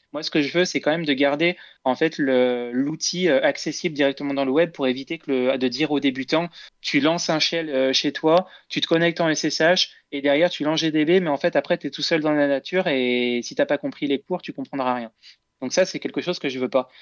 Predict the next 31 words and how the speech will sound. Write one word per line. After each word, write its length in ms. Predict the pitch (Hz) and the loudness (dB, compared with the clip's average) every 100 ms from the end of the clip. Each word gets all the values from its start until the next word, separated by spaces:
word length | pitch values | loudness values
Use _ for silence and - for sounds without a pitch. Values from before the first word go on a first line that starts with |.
| _ | _
C'est 140 | - - | -8 -6
pour 140 | 123 | -4
ça 120 | 170 | -4
que 60 | 160 | -4
je 60 | 139 | -8
veux 40 | |
que 80 | - | -10
ce 80 | 143 | -6
soit 140 | 143 | -4
intégré 340 | 131 139 143 | -2 -2 0
vraiment 260 | 143 135 143 | 0 0 -2
dans 120 | 139 | -2
la 80 | 120 | -2
plateforme 360 | 127 - 127 120 | -2 -4 -4 -2
web. 160 | 110 - _ _ _ _ - | -4 -8 _ _ _ _ -6
Et 60 | 131 | -4
donc, 200 | 131 - | -4 -4
pour 200 | 151 - | -4 0
ça, 380 | 156 175 196 _ _ - | 2 2 0 _ _ -2
on 100 | 131 | 2
a 80 | 160 | 4
la 100 | 147 | 4
possib-, 360 | 147 131 151 | 2 -4 -4
il 60 | 135 | 0
y 60 | 131 | 0
a, 60 | 117 | 2
il 60 | 117 | -2
y 40 | |
a 40 | |
différentes 400 | 117 123 147 151 | -2 -2 0 0
solutions, 500 | - 139 135 - 175 | 0 -6 -6 -4 -2